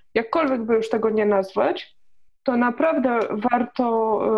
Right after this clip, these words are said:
y, warto czerpać z tych takich swoich, em,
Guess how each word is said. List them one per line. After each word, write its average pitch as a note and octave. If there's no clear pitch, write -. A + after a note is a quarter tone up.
y, -
warto A#3
czerpać A3
z -
tych G#3+
takich G#3+
swoich, G3+
em, G3+